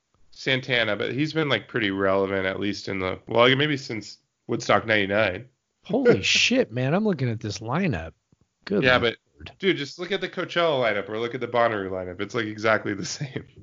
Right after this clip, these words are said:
Speaker 2: It might be, but I'm still, like, th-, this is, like, right up my alley, dude. Like, the Killers, the Lumineers, the Raconteurs,
Speaker 1: I would
Speaker 2: Nathaniel,
Speaker 1: love to see the Killers, yeah.
Speaker 2: Nathaniel Rateliff and the Night Sweats. I'm seeing them at Marymore in August.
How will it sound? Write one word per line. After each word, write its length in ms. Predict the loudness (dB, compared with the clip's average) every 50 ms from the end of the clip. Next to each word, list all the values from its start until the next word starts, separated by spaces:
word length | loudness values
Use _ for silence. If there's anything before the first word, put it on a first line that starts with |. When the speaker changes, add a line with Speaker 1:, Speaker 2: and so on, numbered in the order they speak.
| -20 -2 8 10
Speaker 2:
It 100 | 10 12
might 300 | 12 12 12 12 10 6
be, 200 | 0 -2 -2 -2
but 200 | 4 6 8 8
I'm 140 | 8 8 6
still, 300 | 6 6 8 8 8 8
like, 280 | 6 6 4 2 0
th-, 180 | 0 0 0 2
this 220 | 2 0 0 0
is, 100 | -2 0
like, 180 | 0 0 0 0
right 260 | 0 0 2 2 2 0
up 80 | -2
my 180 | -4 -6 -6 -4
alley, 340 | -2 -2 -2 -2 -2 -6 -6
dude. 300 | -8 -8 -8 -8 -8 -8
Like, 220 | -6 -6 -6 -8 -10 _ _ _ -20 -20 -20 -20 -20 -20 -20 -20 _ _ _ _
the 100 | 0 0
Killers, 560 | 6 10 10 12 12 12 10 10 8 6 4
the 80 | 2 4
Lumineers, 680 | 4 6 6 6 4 4 4 4 6 6 4 4 4
the 80 | 2 4
Raconteurs, 1040 | 4 6 4 4 4 2 0 0 4 6 8 8 8 8 8 6 6 4 0 -2
Speaker 1:
I 120 | 2 2 4
would 40 | 6
Speaker 2:
Nathaniel, 300 | 8 8 8 10 10 8
Speaker 1:
love 80 | 6 6
to 40 | 4
see 120 | -8 -10 -12
the 60 | -14 -14 _ -6 -4
Killers, 500 | -4 -2 -2 -2 -2 -4 -6 -8 -6 -4
yeah. 140 | -2 2 6
Speaker 2:
Nathaniel 520 | 6 6 8 8 8 8 10 10 8 8
Rateliff 420 | 8 8 6 6 4 2 0 0 0
and 80 | -4 -2
the 60 | -2
Night 220 | 0 0 -2 -2
Sweats. 300 | -2 -4 -4 -4 -2 -2
I'm 140 | -2 -2 -2
seeing 280 | 0 0 2 2 2 2
them 240 | 2 2 2 2 0
at 180 | -2 -4 -6 -6
Marymore 600 | -4 -2 -2 0 0 -2 -2 -2 -4 -4 -4 -4
in 80 | -6
August. 560 | -6 -6 -6 -6 -4 -4 -4 -4 -6 -10 -14